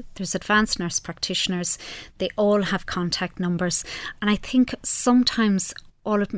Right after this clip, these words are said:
takes is a phone call to steer people in the right direction again, do you know, and even yesterday, it was a sister of a very young stroke patient,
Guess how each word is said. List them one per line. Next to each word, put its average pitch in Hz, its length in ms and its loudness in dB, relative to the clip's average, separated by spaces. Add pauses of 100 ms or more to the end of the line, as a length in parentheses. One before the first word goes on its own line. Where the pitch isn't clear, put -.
(200)
takes - 400 -4
is 170 100 -4
a 170 40 -6
phone 175 300 -2
call 170 260 -2
to - 60 -4
steer - 300 0
people 175 320 -6
in 170 60 -2
the 165 80 -4
right 165 180 -4
direction 170 440 -2
again, 165 360 -6 (480)
do - 100 -2
you - 20 2
know, 185 260 2 (100)
and 180 380 0 (760)
even 214 300 2
yesterday, 185 720 0
it 185 200 -2
was 185 220 0
a 190 40 -2
sister - 540 2
of 175 120 -4
a 180 40 -2
very 196 300 0
young 180 280 0
stroke - 340 -6
patient, 175 480 0